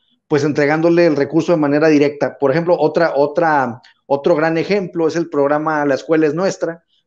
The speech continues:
en donde, en donde el apoyo ya le llega a los padres de familia de la escuela, ni siquiera a los directivos ni profesores. Entonces,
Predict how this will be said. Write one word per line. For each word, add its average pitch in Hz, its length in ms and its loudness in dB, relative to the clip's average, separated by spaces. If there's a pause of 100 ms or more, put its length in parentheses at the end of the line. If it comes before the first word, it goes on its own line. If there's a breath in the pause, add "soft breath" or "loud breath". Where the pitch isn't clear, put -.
en 135 160 -6
donde, 139 580 2
en 127 80 -4
donde 139 240 -2
el 135 80 0
apoyo 160 360 2
ya 160 140 4
le 165 140 0
llega 175 380 0
a 127 120 -2
los 131 220 -4
padres 214 460 0
de 156 100 -2
familia 160 500 -4
de 143 120 -2
la 123 80 -6
escuela, 180 340 -2
ni 139 120 -4
siquiera 175 500 -2 (320 loud breath)
a 127 100 -2
los 131 160 0
directivos 151 560 -2
ni 139 100 -4
profesores. 127 680 -4 (300)
Entonces, 170 840 -2